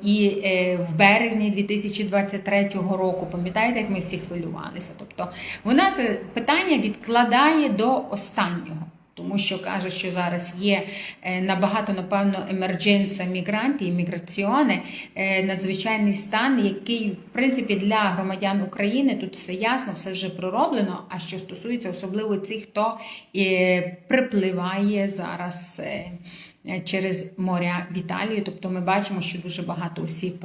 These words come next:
гине, і вони займаються внормуванням цього питання щодо імміграції в Італію.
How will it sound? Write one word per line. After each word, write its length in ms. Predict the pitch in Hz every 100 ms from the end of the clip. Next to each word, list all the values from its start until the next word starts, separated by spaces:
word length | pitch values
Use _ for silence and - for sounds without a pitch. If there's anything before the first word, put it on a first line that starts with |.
| - -
гине, 520 | 156 220 285 339 - - - - -
і 160 | 233
вони 300 | 269 196 202
займаються 800 | 220 180 170 180 214 226 - 202 196 185
внормуванням 800 | 185 185 190 175 175 190 196 196
цього 280 | 185 175 175
питання 520 | 185 180 175 185 185 -
щодо 460 | - 180 160 175 - -
імміграції 720 | 190 190 160 170 160 - 175
в 160 | 160 208
Італію. 560 | 202 175 165 160 165